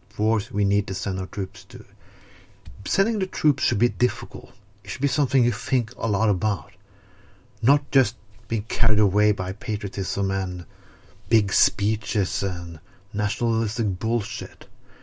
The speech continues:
Because what you're sending, you are sending young people into war zone. You're sending other people to kill or get killed. That is a big, heavy burden on your shoulders.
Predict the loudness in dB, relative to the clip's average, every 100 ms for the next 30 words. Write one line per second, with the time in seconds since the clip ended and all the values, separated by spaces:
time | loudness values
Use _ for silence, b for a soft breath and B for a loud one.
0 | B -8 0 0 2 -2 0 0 0 0
1 | 0 0 -2 -2 -2 -4 -6 -4 0 0
2 | 0 0 -2 -6 -6 -6 -8 -14 -14 b
3 | b b -6 -2 0 0 -2 -4 -6 -14
4 | -18 -20 _ -20 -20 b b b b -8
5 | -4 -4 -2 -4 -2 -4 -4 -4 -6 -6
6 | -6 -6 -6 -10 -14 -20 b b b b
7 | -8 -6 -4 -4 -6 -6 -8 -8 -16 -18
8 | -20 -20 -20 -20 -20 b b b -2 2
9 | 4 2 -2 -2 2 2 0 -10 -20 -8
10 | -2 0 0 0 -2 -2 -2 -2 -4 -6
11 | -6 -8 -8 -8 -8 -16 -20